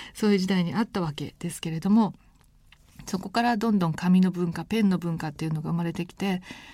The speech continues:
もう何枚でも紙にペンで思いの丈を語れるように、まあ、し-、世の中って進化してきたわけですけれども、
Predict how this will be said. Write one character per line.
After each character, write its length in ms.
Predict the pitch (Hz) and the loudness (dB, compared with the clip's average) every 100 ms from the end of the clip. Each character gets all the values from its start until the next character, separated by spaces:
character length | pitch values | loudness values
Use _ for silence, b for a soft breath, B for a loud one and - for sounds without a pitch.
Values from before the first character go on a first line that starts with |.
| B | B
も 80 | 226 | 4
う 20 | |
何 300 | 202 180 208 | 6 6 4
枚 240 | 277 320 320 | 4 2 0
で 100 | 311 | 2
も 200 | 294 277 _ B B B B _ _ | 0 -2 _ B B B B _ _
紙 300 | - 220 214 | 0 4 6
に 240 | 208 - - - - | 4 0 -6 -12 2
ペ 140 | 226 | 4
ン 100 | 185 | 4
で 240 | 131 - b b b b - | 2 -8 b b b b 4
思 280 | 185 208 | 6 8
い 80 | 208 | 6
の 80 | 196 | 2
丈 300 | 196 185 196 | -2 0 0
を 40 | |
語 280 | 180 180 196 | 0 -2 2
れ 100 | 190 | 2
る 100 | 190 | 2
よ 100 | 175 | 0
う 40 | 160 | -2
に、 240 | 156 156 B B B B 226 | -4 -8 B B B B 0
ま 80 | |
あ、 60 | 196 | 0
し-、 220 | - - 190 | -2 0 4
世 80 | |
の 100 | 190 | 4
中 220 | 180 170 160 | 4 0 -6
っ 20 | |
て 160 | - | -6
進 240 | 165 214 185 | 0 2 2
化 140 | 156 | 0
し 60 | - | -8
て 100 | 156 | -10
き 100 | - | -6
た 80 | 160 | -8
わ 100 | 151 | -6
け 120 | 156 | -8
で 100 | 160 | -10
す 100 | - | -8
け 100 | 175 | -6
れ 60 | |
ど 120 | 175 214 | 0 2
も、 240 | 262 | 2